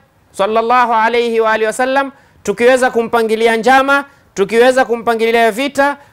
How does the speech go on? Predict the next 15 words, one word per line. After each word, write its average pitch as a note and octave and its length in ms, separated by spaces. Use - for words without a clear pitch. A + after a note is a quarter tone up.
kwa G#3 140
njia C4 340
tofauti B3+ 500
tofauti, B3 640
leo C4+ 580
hii C4+ 240
Maka D4 340
si C4 200
yetu C#4 300
tena, C#4+ 600
hii A#3+ 160
Maka D4 320
imekuwa C4 400
ni D4 160
yake, C#4+ 540